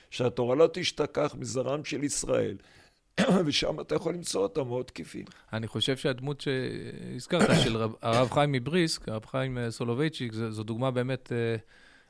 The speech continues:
Speaker 2: אה, טובה מאוד, אולי ככה לקראת, אה, לקראת סיום, בגלל שהרב עובדיה, גם הקו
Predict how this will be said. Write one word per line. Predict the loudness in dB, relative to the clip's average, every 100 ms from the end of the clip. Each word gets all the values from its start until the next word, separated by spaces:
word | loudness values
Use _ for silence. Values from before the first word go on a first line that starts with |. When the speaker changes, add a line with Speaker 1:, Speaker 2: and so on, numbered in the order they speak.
| -14
Speaker 2:
אה, | -6 -4 -2 0 0
טובה | 0 2 2
מאוד, | 2 0 0
אולי | -2 -6
ככה | -6 -6
לקראת, | -6 -4 -4 -4 -4
אה, | -4 -4
לקראת | -6 -4 -2 -2
סיום, | -2 -2 -2
בגלל | -4 -2 -2 -2
שהרב | -2 -2 -2 -4 -10 -14 -14 -6 2 4
עובדיה, | 4 6 4 4
גם | 2 0
הקו | 0